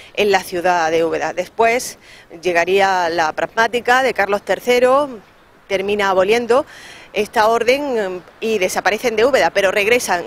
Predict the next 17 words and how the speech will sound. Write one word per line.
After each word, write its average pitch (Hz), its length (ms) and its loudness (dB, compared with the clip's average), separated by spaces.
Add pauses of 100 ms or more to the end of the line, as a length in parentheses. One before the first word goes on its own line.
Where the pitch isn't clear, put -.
y 233 80 4
regresan 262 500 2
para 233 200 2
quedarse, 208 520 2
y 220 120 -4
con 233 260 2
más 269 160 2
fuerza, 220 540 0 (380)
porque 233 800 2
les 208 300 2
estoy 285 260 0
hablando 330 520 4
de 226 200 0
alguien 262 380 0
que 226 120 0
fue 277 400 2 (460)
fundamental 254 760 2